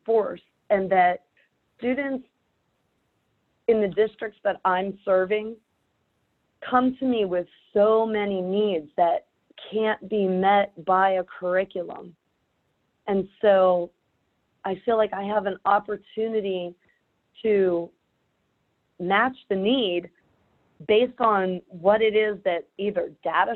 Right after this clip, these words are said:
shows, or sometimes it's not data, it's just being present in the lives of children makes you aware of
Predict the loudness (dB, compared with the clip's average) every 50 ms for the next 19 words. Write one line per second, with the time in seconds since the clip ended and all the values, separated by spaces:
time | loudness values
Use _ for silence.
0 | -8 -8 -6 -6 -4 -4 -4 -4 -6 -8 _ _ -8 -4 -2 0 -2 -2 -4 -6
1 | _ -16 -14 -12 -10 -8 -6 -6 -4 -6 -6 -6 -6 -6 -4 -4 -4 -6 _ -6
2 | -4 -2 0 2 2 0 0 -4 -4 -6 -6 -6 -8 -14 _ 0 2 2 2 2
3 | -2 _ _ _ -20 _ _ _ _ -6 -4 -2 0 0 0 -2 -4 -6 -2 2
4 | 2 2 2 2 -2 -2 -2 -2 -4 -2 -2 -2 0 2 2 4 4 2 0 -2
5 | -4 -6 -6 -6 _ -4 0 0 0 0 -2 -4 -6 -6 -8 -14 -18 -20 _ _
6 | _ _ _ _ _ _ _ _ _ _ _ _ _ _ _ _ _ _ _ -10
7 | -6 -2 2 2 0 0 -2 -12 -8 -2 0 2 2 2 2 2 0 2 4 4
8 | 2 0 -2 -4 -8 -12